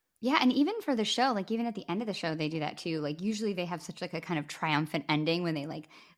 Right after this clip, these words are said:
l-, you know, like, don't wanna leave the stage and the crowd's going wild. It's just totally different. And I wonder how much of it was intentional, if they were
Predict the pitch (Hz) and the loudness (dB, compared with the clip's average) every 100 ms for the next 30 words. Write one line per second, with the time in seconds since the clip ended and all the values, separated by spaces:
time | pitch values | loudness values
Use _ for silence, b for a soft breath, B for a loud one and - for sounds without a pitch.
0 | - 220 202 190 160 160 156 151 - b | -6 -4 2 2 4 2 0 -4 -6 b
1 | b _ _ - - 226 214 226 240 233 | b _ _ -20 2 4 6 4 4 2
2 | 220 - 226 202 202 185 - 202 170 170 | 0 2 2 2 0 -4 -4 -6 -6 -6
3 | 185 175 175 175 175 170 - 220 - - | -4 -2 0 2 0 -2 -6 -6 -6 -4
4 | 220 220 208 180 175 165 165 170 208 277 | -2 0 0 -2 0 0 -2 -2 0 0
5 | 320 247 - - 190 185 - 170 - 160 | 0 -4 -4 -2 -2 -2 -4 -6 -4 -6
6 | - 165 156 165 160 175 151 151 - 165 | -4 -4 -2 -4 -2 -2 -2 -4 -4 -4
7 | 165 160 | -4 -8